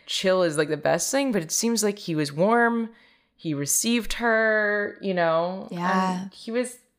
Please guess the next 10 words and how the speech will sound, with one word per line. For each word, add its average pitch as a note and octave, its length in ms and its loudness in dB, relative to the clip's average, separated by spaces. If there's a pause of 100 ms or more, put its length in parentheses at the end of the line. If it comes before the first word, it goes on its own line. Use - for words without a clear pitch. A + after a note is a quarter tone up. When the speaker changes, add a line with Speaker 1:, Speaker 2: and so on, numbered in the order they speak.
(120)
Speaker 1:
didn't C4 380 0
stir B3 320 0
the G3+ 80 -2
pot - 400 -2
more. C#3+ 320 -6
Like, F#3 220 -2
almost G#3+ 380 -2 (120)
every G#3 420 0
other F#3+ 260 2
character E3 840 -2